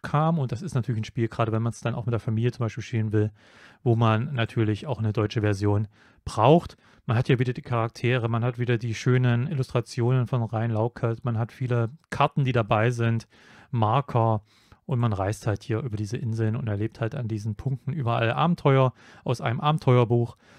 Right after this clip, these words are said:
wie man das halt schon teilweise kennt. Und von daher, ja, freue ich mich sehr drauf auf Sleeping Gods,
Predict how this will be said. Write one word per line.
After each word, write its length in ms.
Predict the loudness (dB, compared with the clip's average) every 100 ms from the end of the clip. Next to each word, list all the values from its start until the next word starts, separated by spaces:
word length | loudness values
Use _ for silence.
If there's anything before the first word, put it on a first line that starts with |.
| -8
wie 100 | -2
man 120 | 2 2
das 180 | 0
halt 160 | -2 -2
schon 120 | -4
teilweise 400 | -2 0 0 -2
kennt. 320 | -6 -6 -4
Und 80 | -6
von 140 | -6 -2
daher, 400 | 0 2 0 -4 _
ja, 140 | -4 -2
freue 180 | 4 4
ich 60 |
mich 140 | 4 2
sehr 140 | 0
drauf 380 | 2 2 2 0
auf 260 | -4 -4
Sleeping 360 | -4 -4 -2 0
Gods, 340 | 0 -2 -8